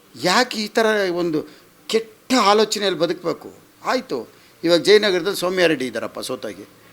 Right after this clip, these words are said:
ಎಮ್ ಎಲ್ ಎಗೆ ತೊಂದರೆ ಕೊಡ್ತಾ ಇದ್ದಾರಾ? ಅವ್ರ ತಂದೆನೂ ಎಮ್ ಎಲ್ ಎ, ಅವ್ರ ತಂದೆ ಮಿನಿಸ್ಟ್ರು, ಒಬ್ರು ಎಕ್ಸ್ ಎಮ್ ಎಲ್ ಎ. ಎಷ್ಟು ಗೌರವಯುತವಾಗಿ ನಡ್ಕೊತಾ ಇದ್ದಾರೆ.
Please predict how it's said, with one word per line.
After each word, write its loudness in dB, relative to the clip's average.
ಎಮ್ 4
ಎಲ್ 6
ಎಗೆ 0
ತೊಂದರೆ -2
ಕೊಡ್ತಾ -6
ಇದ್ದಾರಾ? -10
ಅವ್ರ 0
ತಂದೆನೂ 4
ಎಮ್ 4
ಎಲ್ 0
ಎ, -8
ಅವ್ರ 0
ತಂದೆ 2
ಮಿನಿಸ್ಟ್ರು, 2
ಒಬ್ರು 0
ಎಕ್ಸ್ 2
ಎಮ್ 4
ಎಲ್ 2
ಎ. -8
ಎಷ್ಟು -6
ಗೌರವಯುತವಾಗಿ -2
ನಡ್ಕೊತಾ -6
ಇದ್ದಾರೆ. -14